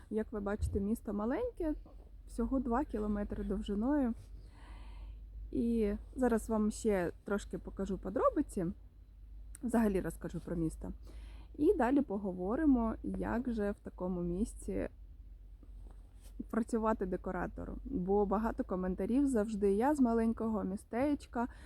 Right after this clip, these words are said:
у нас велика конкуренція". Повірте, в моєму містечку конкуренція теж дуже велика. Ну, прям дуже. І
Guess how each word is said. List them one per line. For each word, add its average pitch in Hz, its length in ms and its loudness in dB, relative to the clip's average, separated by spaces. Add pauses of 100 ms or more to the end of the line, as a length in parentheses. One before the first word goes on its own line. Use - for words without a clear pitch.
(140)
у 220 40 -4
нас 233 200 2
велика 226 360 4
конкуренція". 214 800 2
Повірте, 190 760 2
в 190 160 2
моєму 220 520 6
містечку 196 800 6 (380)
конкуренція 220 840 4
теж 208 320 0
дуже 190 500 6
велика. - 640 -6 (500)
Ну, 185 320 0 (160)
прям 220 300 6
дуже. 151 420 4 (1200)
І 415 220 2